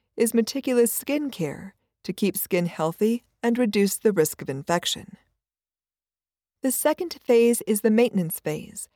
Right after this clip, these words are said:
and consists of repeating M L D as needed, wearing compression stockings or sleeves, and continuing exercise and skincare. The maintenance phase begins immediately after the treatment phase and lasts for at least one year.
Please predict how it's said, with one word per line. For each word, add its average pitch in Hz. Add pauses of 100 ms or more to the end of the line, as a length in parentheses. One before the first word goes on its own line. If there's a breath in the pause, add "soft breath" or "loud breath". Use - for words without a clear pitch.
(400)
and 233
consists 247
of 294
repeating 240
M 196
L 196
D 175
as 147
needed, 190 (440)
wearing 175
compression 175
stockings 175
or 151
sleeves, 180 (400)
and 233
continuing 269
exercise 185
and 151
skincare. - (680)
The 233
maintenance 254
phase 190
begins 185
immediately 196
after 165
the 165
treatment -
phase 147 (400)
and 247
lasts 226
for 233
at 214
least 175
one 147
year. 156